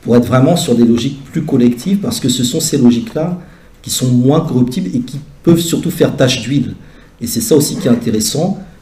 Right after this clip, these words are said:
et c'est ça aussi qui rejoint un autre volet qui est apparu récemment dans le panafricanisme, que nos prédécesseurs ne connaissaient pas, qui est les réseaux sociaux. C'est-à-dire qu'aujourd'hui, il y a beaucoup de choses qui se passent sur les réseaux sociaux, ça part dans toutes les directions, mais, euh, in fine, euh,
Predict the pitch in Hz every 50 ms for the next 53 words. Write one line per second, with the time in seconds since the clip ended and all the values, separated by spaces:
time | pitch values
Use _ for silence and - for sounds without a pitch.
0 | - - 117 - 123 117 - - 165 147 147 - 170 - - 131 120 123 131 123
1 | 123 135 147 156 151 127 120 120 131 151 151 - - 113 117 123 123 139 180 180
2 | - - 123 113 - - 120 123 123 117 120 120 - - 127 127 139 131 113 110
3 | 107 - 113 110 110 107 - - - 110 110 180 - - - 120 110 107 - -
4 | - - - - - - - 113 120 143 151 - 143 143 127 123 120 - - -
5 | - 135 120 - - - 113 110 107 - 117 107 - 180 185 185 - 127 117 107
6 | 113 117 98 110 110 - - 120 123 - 175 151 - - - - - - - _
7 | - - - - 110 110 - 120 120 110 113 135 165 139 117 101 98 98 135 139
8 | 143 143 - - - 147 147 147 - 120 117 - 123 120 - - 117 110 110 104
9 | 107 107 101 101 - - 110 - - 160 180 180 - - 110 101 127 120 117 104
10 | 101 101 - - - - - 131 120 113 110 104 101 101 - - 156 170 208 220
11 | 220 - - - - - - - - - - - 110 110 117 135 147 147 143 117
12 | 110 107 113 127 127 - - - 123 123 135 165 180 196 175 147 123 113 107 104
13 | 101 98 95 92 92 90 90 87